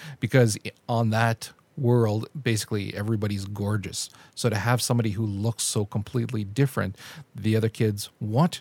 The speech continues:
to spend time with him. So as opposed to, you know, the traditional type of story like this, everybody makes fun of him, and that's when he turns evil. No, everybody likes him and wants to spend time with him kind of thing. It was interesting. The, the, the one thing, of course, is, I mean, I,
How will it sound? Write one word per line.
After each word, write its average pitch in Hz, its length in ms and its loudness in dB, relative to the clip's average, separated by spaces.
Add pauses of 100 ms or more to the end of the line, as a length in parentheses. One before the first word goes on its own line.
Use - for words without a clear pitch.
to 123 100 2
spend 95 400 -2
time 95 280 -6
with 85 160 -8
him. 87 280 -10
So 104 180 0
as 101 120 0
opposed 117 360 0
to, 110 120 -2
you 98 180 -2
know, 95 200 -4
the 95 260 -6 (560)
traditional 113 540 0
type 104 220 -2
of 98 80 -2
story 107 260 -2
like 98 220 -4
this, 98 160 -4
everybody 104 380 -2
makes 107 240 0
fun 98 220 -4
of 98 140 -6
him, 101 200 -4
and 107 80 -2
that's 95 200 -6
when 110 80 -2
he 104 80 -4
turns 107 260 -2
evil. 110 220 -2
No, 117 420 0
everybody 107 420 0
likes 120 380 2
him 90 100 -2
and 87 120 -6
wants 123 220 -2
to - 60 -12
spend 82 240 -8
time - 200 -8
with - 120 -12
him - 180 -12
kind - 140 -12
of - 60 -12
thing. - 120 -12 (420)
It 208 40 0
was 233 140 2
interesting. 190 500 0 (280)
The, 147 160 6
the, 151 240 -2
the 127 160 0
one 143 240 4
thing, 123 200 2
of 110 120 -2
course, 107 260 0
is, 101 200 -4
I 107 100 -4
mean, 98 160 -6
I, 95 160 -10